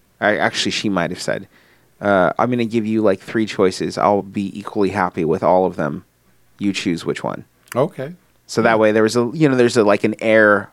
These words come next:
Speaker 1: of choice, and I can have my head patted, like, "Good job, Josh.
Speaker 2: <laughs>
Speaker 1: You did it."
Speaker 2: Yeah. So I have learned over the year, even,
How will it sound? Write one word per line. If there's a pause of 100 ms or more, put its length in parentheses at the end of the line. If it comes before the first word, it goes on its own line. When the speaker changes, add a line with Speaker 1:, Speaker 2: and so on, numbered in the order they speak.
(120)
Speaker 1:
of
choice,
and
I
can
have
my
head
patted,
like,
"Good
job,
Josh.
Speaker 2:
<laughs>
Speaker 1:
You
did
it." (280)
Speaker 2:
Yeah. (260)
So
I
have
learned
over
the
year,
even,